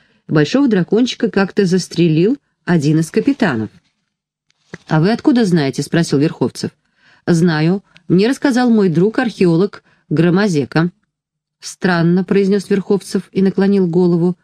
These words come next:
рассматривая меня, словно видел в первый раз. «Тогда я ещё подумаю». Он думал ещё минуту и сообщил нам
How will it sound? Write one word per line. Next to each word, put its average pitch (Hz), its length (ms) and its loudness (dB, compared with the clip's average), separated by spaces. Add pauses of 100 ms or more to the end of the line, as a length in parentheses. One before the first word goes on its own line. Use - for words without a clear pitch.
(140)
рассматривая 180 720 0
меня, 190 300 2
словно 180 320 0
видел 175 260 0
в 170 60 -8
первый 180 300 0
раз. 135 260 -6 (880)
«Тогда 208 340 0
я 226 200 2
ещё 247 220 -2
подумаю». 131 640 -2 (800)
Он 294 240 2
думал 254 240 4
ещё 170 420 0
минуту 208 540 0 (460)
и 202 100 2
сообщил 180 520 0
нам 269 300 2